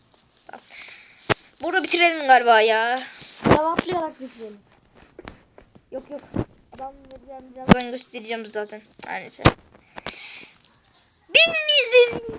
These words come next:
Speaker 1: teşekkürler arkadaşlar. Bu bölümü, bu bölümü izlediğiniz için teşekkürler.
Speaker 2: Diğer iki bölümde analarını sikeceğiz o zaman.
Speaker 1: Lan sus oğlum, bitir şu kapanışı yapacağım, sen bir sus.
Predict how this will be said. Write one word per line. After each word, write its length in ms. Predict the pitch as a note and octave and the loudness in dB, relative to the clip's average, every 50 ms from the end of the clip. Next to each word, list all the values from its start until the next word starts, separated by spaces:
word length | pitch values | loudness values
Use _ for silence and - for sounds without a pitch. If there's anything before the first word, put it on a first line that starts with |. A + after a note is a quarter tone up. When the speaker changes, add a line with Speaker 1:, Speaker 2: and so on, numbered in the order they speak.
| - | 2
Speaker 1:
teşekkürler 640 | G#4 G#4+ A#4 A4 G4 F#4+ G#4+ A4+ A4+ A#4+ A4+ G#4+ G#4+ | 2 2 2 -6 -2 4 6 6 6 8 8 6 6
arkadaşlar. 680 | A4+ A4 A4+ A4+ A4 - C5 C5 A4+ F#4+ D#4+ D4 C#4 | 6 4 2 2 2 4 4 4 4 4 2 -6 -8
Bu 160 | D4 E4+ F#4 F#4+ | -10 -4 2 6
bölümü, 480 | A4 A4+ G4+ G#4 G#4 G#4 G4 G4 - - _ _ _ | 6 6 6 6 6 6 6 6 2 -10 _ _ _
bu 160 | C#4 D4 D4+ F#4+ G4+ | -20 -12 -4 2 6
bölümü 320 | A4 A#4 A4+ A4 G#4 G4+ | 6 6 6 6 2 2
izlediğiniz 340 | G4 F4 E4 G4 G#4 F#4+ G4 | 2 4 6 6 6 6 4
için 160 | - - D#4 | -2 -8 -6
teşekkürler. 560 | D#4 F4+ E4+ F4+ F4+ - E4+ E4+ G4+ G#4+ A4+ A4 - - - - | -4 -4 -4 -4 -6 -6 2 6 8 8 8 6 2 -14 -16 -8
Speaker 2:
Diğer 180 | C#4 D#4+ E4+ F4 | -2 0 0 0
iki 140 | F4 - F4 | 0 -2 -6
bölümde 260 | E4+ F4 F4 E4+ E4+ | -6 -6 -6 -4 -2
analarını 640 | E4+ D#4+ D4+ D4 D4 D4 D4 D4 D4+ C#4 D4 D#4 | -2 -2 -2 -4 -8 -10 -10 -14 -12 -12 -14 -14
sikeceğiz 420 | D4+ - - - C4 B3 B3+ B3+ A#3+ A#3 | -14 -16 -16 -16 -20 -20 -20 -20 -20 -20
o 40 | A3+ | -20
zaman. 360 | G#3+ G#3 G3+ G3+ G#3 - - - _ - - | -20 -20 -20 -20 -20 -20 -20 -16 _ 4 6
Speaker 1:
Lan 180 | A4+ B4 A#4 A4+ | 6 6 6 4
sus 440 | - B4+ B4+ - - - - - - | 4 4 4 4 2 -6 -8 -8 0
oğlum, 460 | - - F#4 A4 A4+ A#4+ G#4+ G#4 G4+ | 4 6 8 10 8 8 6 4 2
bitir 200 | F#4 G4+ - B4 A4+ | 2 6 6 6 6
şu 160 | - - - | 6 2 4
kapanışı 440 | - A#4 G#4+ A4 G#4+ A#4 A4 - G#4+ | 4 6 6 8 6 6 6 6 6
yapacağım, 380 | G#4+ A4 G#4+ - G4+ G4 G4 | 6 6 4 4 4 4 4
sen 180 | F#4+ G#4 G4 G4 | 6 4 2 2
bir 60 | G4 | 2
sus. 280 | G4 G4+ G4+ G4 - | -4 -4 -6 -6 -8